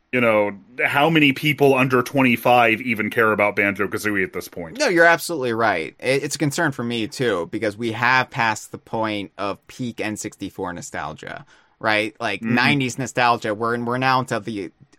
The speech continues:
Speaker 2: early two th-, early to mid two thousands nostalgia, Josh. Like, um, we're, we're, we're almost up to Wii nostalgia.
Speaker 1: Oh, we're getting there. I see
Speaker 2: Yeah.
Speaker 1: it.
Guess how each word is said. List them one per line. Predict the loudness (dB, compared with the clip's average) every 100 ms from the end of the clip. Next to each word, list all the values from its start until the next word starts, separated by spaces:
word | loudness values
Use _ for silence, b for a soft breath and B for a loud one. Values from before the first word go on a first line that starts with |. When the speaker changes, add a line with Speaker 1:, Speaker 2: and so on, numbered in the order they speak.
| -6
Speaker 2:
early | -2 0 -2 -6 -12
two | -8 -8
th-, | -8 -6
early | 0 2 2 0
to | 0
mid | 0 0
two | -2 -8
thousands | 0 2 0 -2 -14 -14
nostalgia, | -12 -6 -6 -8 -12 -12 -8
Josh. | -4 -2 -4 -6
Like, | -6 -6 -8 -14 -20 b b b
um, | 0 4 4 2 -2 -10
we're, | -6 -6
we're, | -2 -4 -4
we're | -4 0 2
almost | 4 2 2
up | 0
to | 0 -2
Wii | -2 -4
nostalgia. | -6 -4 -4 -4 -8 -12 -12 _ _ _ _ _ _ _ _ _ _ _ _ _ _ _ _
Speaker 1:
Oh, | 4 6
we're | 6
getting | 6 4 4
there. | 4 4
I | 4
see | 2 2
Speaker 2:
Yeah. |
Speaker 1:
it. | 0